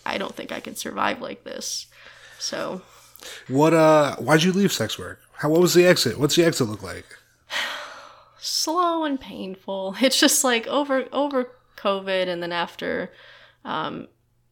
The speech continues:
Speaker 1: fosta sesta, things got hard. Community became harder to access, and it wasn't even that easy for me in the be-,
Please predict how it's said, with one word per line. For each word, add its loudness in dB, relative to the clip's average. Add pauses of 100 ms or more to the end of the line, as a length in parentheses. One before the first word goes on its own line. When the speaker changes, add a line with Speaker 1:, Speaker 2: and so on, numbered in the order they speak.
Speaker 1:
fosta -8
sesta, -6
things -4
got -2
hard. -6
Community -6
became -10
harder -4
to -4
access, -4
and -6
it -2
wasn't 0
even -2
that -2
easy -8
for -8
me -6
in -8
the -8
be-, -10